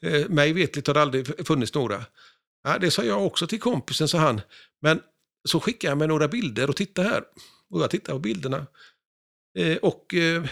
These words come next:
ja, för att göra en lång historia kort. Eh, det visar sig att det var faktiskt ett spel, eh, tillverkat av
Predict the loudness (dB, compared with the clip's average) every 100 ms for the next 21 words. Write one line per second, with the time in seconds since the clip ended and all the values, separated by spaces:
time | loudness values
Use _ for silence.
0 | -6 -2 -2 -2 0 2 4 4 4 2
1 | 2 2 0 -2 -6 -20 -20 _ _ 0
2 | 2 4 4 2 -2 -2 -4 0 0 0
3 | -4 -4 -2 0 -2 -4 -8 -6 -4 -2
4 | 0 0 0 -6 -14 _ _ _ _ _
5 | -2 2 2 2 0 -2 -4 -2 -2 -2
6 | -2 -4 0 0 0